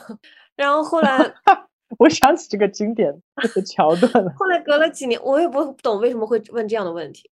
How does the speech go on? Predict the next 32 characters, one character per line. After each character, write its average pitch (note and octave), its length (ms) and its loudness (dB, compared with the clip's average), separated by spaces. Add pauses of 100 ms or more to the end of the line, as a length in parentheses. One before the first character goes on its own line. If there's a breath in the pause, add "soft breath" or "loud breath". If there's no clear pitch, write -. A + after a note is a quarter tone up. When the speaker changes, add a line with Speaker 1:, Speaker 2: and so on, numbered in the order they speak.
(120)
Speaker 1:
后 F4 140 -2
来 E4 80 0
隔 B3 180 -2
了 E4 100 0
几 D#4 180 -8
年， F#3 280 -2
我 G3+ 100 2
又 A3 140 2
去 A3+ 420 -4 (260 soft breath)
问 G#3 200 -2
一 G#3 100 -4
静， F3+ 320 -12 (320)
然 A3 140 -6
后 A3+ 160 -2
同 A3 200 -10
样 C#4 120 -2
的 C4 60 0
问 G#3+ 160 -2
题， F#3+ 240 -4
一 A3+ 140 -10
静 G3+ 400 -6 (600)
就 B3 140 -8
说 A#3+ 180 -4
其 A#3+ 200 -8
实 A#3+ 40 -6 (380)
是 F3+ 140 -14
他 F#3 80 -8
最 F#3+ 120 -10
好 F#3 140 -10
的 - 60 -12
朋 - 200 -20
友。 - 140 -20